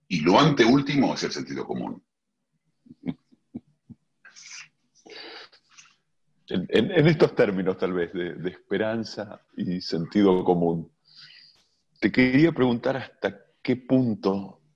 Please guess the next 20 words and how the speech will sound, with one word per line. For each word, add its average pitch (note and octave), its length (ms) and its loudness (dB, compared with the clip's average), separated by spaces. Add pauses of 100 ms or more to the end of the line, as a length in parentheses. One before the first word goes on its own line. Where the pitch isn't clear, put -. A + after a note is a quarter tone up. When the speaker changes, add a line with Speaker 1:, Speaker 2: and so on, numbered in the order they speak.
(360)
Speaker 2:
estas - 400 -2
ilusiones G#2+ 640 2 (720)
que D#2+ 120 -2
vos F#2+ 200 2
describís D#2+ 640 0 (500)
requieren C#3+ 500 2
un A2+ 120 0
salto G#2 440 2
de D2 80 4
fe. - 420 -6 (880)
Porque - 300 -4
la C3 100 -2
sensación D#3 720 0
es - 400 -4 (520)
que F#2+ 100 2
leyendo B2+ 880 2 (380)
el D#2 180 -4
moto G2 720 0
de E2 240 -2
AstraZeneca, A2 1000 0